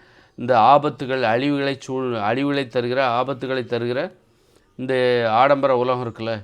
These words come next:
இதெல்லாம் மூட நம்பிக்கை தான். எதெல்லாம் உனக்கு அழிவை தருகிறதோ அதெல்லாம் மூட நம்பிக்கை. நம்ம சாப்பிட்ற சாப்பாடு நமக்கு நோயை தருகிறது, அதெல்லாம் மூட நம்பிக்கை.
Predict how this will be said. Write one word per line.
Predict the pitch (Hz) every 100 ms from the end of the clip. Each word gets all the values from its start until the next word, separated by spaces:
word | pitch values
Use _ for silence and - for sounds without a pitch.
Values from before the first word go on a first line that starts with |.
| 107
இதெல்லாம் | 123 143 160
மூட | 147 143 143
நம்பிக்கை | 123 107 104
தான். | 92 - _ _ _ _ _ _ -
எதெல்லாம் | 113 131 156 165
உனக்கு | 156 139
அழிவை | 127 147 156
தருகிறதோ | 123 123 117 110 131
அதெல்லாம் | 117 135 131
மூட | 123 123
நம்பிக்கை. | 113 104 98 - -
நம்ம | 120 123 117
சாப்பிட்ற | 123 123 117
சாப்பாடு | 127 120 123 143
நமக்கு | 147 131 123
நோயை | 117 131 123
தருகிறது, | 120 110 110 113 165
அதெல்லாம் | 123 120 120
மூட | 110 110
நம்பிக்கை. | 101 92 92